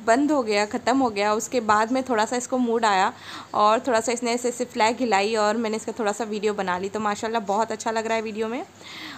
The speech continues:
और ये कंदूरा पहन के मेरा शेख साहब बहुत ही खूबसूरत लग रहा था और किस तरीके से घूम रहा है और लोग इतने देख देख के इसको खुश हो रहे थे। कुछ लोग तो photos वगैरह ले लिए इसके साथ में। तो ये बा-, पहली बार पहना है, बहुत cute, बहुत प्यारा। इसके डैडी बोले मैं इसके लिए और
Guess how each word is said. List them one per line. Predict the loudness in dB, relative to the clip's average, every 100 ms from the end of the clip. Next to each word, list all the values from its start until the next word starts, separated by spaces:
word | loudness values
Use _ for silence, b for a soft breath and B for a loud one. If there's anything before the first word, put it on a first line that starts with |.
| B 2
और | 4 6 2
ये | 0 0
कंदूरा | 0 2 4
पहन | 4 4 2 2
के | 0
मेरा | 2 0
शेख | 0 -2 -2
साहब | 0 0 2
बहुत | 2 4 4 2
ही | -2
खूबसूरत | -4 -2 -2 -2
लग | -2
रहा | -2 0
था | 2 4
और | 4
किस | 0 -6 -4
तरीके | -4 -4 -4
से | -4
घूम | -2 -2 0
रहा | 2 2
है | 0 B B B B 0
और | 4 4 2
लोग | 2 0 -2 -8 -14 -10
इतने | -4 -2 0
देख | 2 0
देख | 0 -2
के |
इसको | -2 -4
खुश | -4 -4 0
हो | 0
रहे | 0 0
थे। | -2
कुछ | -2 -4 -4
लोग | -4
तो | -2
photos | -2 0 0 0
वगैरह | 0 0 0
ले | 0 -2
लिए | 0 -2
इसके | -2 -4
साथ | -4 -6 -6
में। | -8 -8 -12 B B B B -4
तो | -2
ये | 0 0
बा-, | 2 2 0 -6 -2
पहली | -2 2
बार | 2 2
पहना | 2 0 2
है, | 0
बहुत | 0 2 2 2
cute, | -4 -6 -4
बहुत | 0 0 0
प्यारा। | 0 0 0
इसके | -2 -2
डैडी | -2 -2
बोले | -2 -2
मैं | 0 -2
इसके | -2 -6
लिए | -4
और | -2 2 2